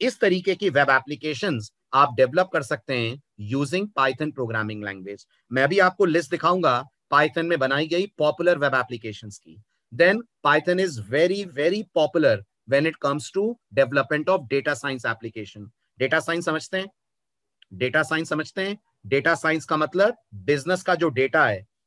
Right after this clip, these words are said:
उस डेटा को एनालाइज करके ये पता लगाया जाता है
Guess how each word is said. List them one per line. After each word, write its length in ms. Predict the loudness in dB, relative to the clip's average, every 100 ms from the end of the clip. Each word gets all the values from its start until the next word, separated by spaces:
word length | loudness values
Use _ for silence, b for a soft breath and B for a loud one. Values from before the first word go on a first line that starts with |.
| _
उस 240 | 4 4 0
डेटा 360 | 0 2 2
को 220 | 0 -2 -2
एनालाइज 420 | 0 2 2 0
करके 440 | -2 -2 -2 -12 -12 _ _ _
ये 140 | -2 0
पता 260 | 0 2
लगाया 260 | 2 4 2
जाता 320 | 2 2 0
है 140 | 0